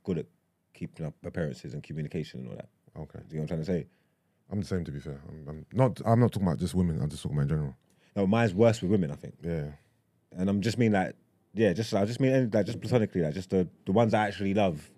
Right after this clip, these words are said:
Speaker 1: yeah,
Speaker 2: Yeah.
Speaker 1: might not know it
Speaker 2: Yeah.
Speaker 1: 'cause of the way that I act. Do you get what I'm trying to say?
Speaker 2: Yeah, I hear what you're
Speaker 1: So I just
Speaker 2: saying.
Speaker 1: need to, I just wanna do a, but that's, I'm, I'm actively doing a better job of
Speaker 2: Yeah.
Speaker 1: maintaining those relationships and just having a presence in their life.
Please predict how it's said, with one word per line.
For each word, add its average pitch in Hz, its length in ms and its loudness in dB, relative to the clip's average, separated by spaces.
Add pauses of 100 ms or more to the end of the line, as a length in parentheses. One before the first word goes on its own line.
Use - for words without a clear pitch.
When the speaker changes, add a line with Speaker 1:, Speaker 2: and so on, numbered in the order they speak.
(320)
Speaker 1:
yeah, 82 240 2
Speaker 2:
Yeah. 85 120 0 (420)
Speaker 1:
might 101 220 0
not 87 140 -8
know 92 180 -2
it - 140 -12 (280)
Speaker 2:
Yeah. 85 340 0 (240)
Speaker 1:
'cause 104 140 -2
of 90 40 0
the 92 80 0
way 92 140 0
that 85 200 -2
I 87 40 -2
act. - 340 -6 (300)
Do 98 60 -4
you 113 60 4
get 110 80 4
what 127 100 6
I'm 123 40 6
trying 131 180 8
to 87 120 -2 (100)
say? - 60 2
Speaker 2:
Yeah, 135 260 6
I - 60 -4
hear 131 80 2
what 95 60 2
you're 87 80 2
Speaker 1:
So 95 100 0
I - 20 4
just 92 80 2
Speaker 2:
saying. 98 120 2
Speaker 1:
need 90 80 -4
to, 92 60 0
I 95 40 4
just 95 120 -2
wanna 101 140 2
do 92 120 4
a, 90 40 6 (500)
but 87 100 0
that's, 95 200 2 (220)
I'm, 104 140 0 (140)
I'm 135 300 4
actively 87 400 -2
doing 78 180 -2
a 80 40 -6
better 73 200 -4
job 76 200 -2
of 78 140 -4
Speaker 2:
Yeah. 87 260 4 (400)
Speaker 1:
maintaining 85 420 -2
those 78 160 -2
relationships 80 540 -6
and 78 100 -6
just 71 140 -12
having 90 240 -6
a 71 40 -8
presence 73 520 -8
in 78 140 -8
their 73 140 -6
life. 76 200 -6